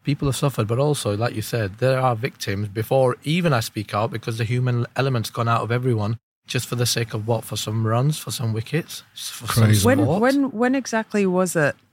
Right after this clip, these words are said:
Speaker 3: So you, you'd put in the whole bullying, then it became racism. Then what happened with your son?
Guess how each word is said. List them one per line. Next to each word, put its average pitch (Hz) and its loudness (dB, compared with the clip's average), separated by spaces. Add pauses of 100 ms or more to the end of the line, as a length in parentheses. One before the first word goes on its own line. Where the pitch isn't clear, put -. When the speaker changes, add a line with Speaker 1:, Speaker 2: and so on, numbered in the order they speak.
(360)
Speaker 3:
So - 0
you, 180 2
you'd 180 -4
put 202 2
in 190 2 (120)
the 165 0
whole 170 2
bullying, 147 0 (960)
then 170 2
it 160 -4
became 160 -2
racism. 131 -2 (1000)
Then 160 2
what 156 2
happened 147 -2
with 143 -2
your 143 0
son? 139 0